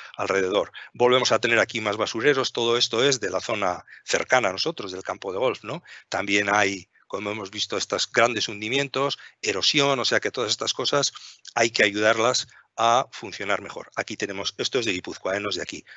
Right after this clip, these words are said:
un gran vertedero de residuos donde, como veis, no crece ni una sola planta, son muy agresivos. Entonces aquí ya estamos con el sueli, eh, totalmente enfermo y desquiciado, al cual hay que ayudarle. ¿Qué podemos hacer?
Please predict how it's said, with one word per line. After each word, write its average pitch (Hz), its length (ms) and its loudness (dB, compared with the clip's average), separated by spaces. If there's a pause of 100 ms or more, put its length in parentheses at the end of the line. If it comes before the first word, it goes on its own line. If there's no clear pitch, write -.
(160)
un 101 280 -4
gran 98 220 4
vertedero 95 460 2
de 92 80 -2
residuos 135 420 2
donde, 101 180 -4
como 95 160 -4
veis, 101 160 0
no 98 120 -4
crece 98 280 -2
ni 101 80 -6
una 92 120 -4
sola 92 200 0
planta, 120 400 2 (300)
son 113 340 -2
muy 110 200 2
agresivos. - 500 -4 (240)
Entonces 127 320 2
aquí 120 220 4
ya 120 80 8
estamos 123 360 2
con 113 220 -4
el 98 140 0
sueli, 120 580 0 (240)
eh, 101 240 2
totalmente 104 500 0
enfermo 120 520 2
y 117 60 2
desquiciado, 120 720 2 (240)
al 101 140 -2
cual 117 160 2
hay 120 100 6
que 120 100 0
ayudarle. 95 540 -2
¿Qué 160 100 4
podemos 143 360 2
hacer? - 320 -14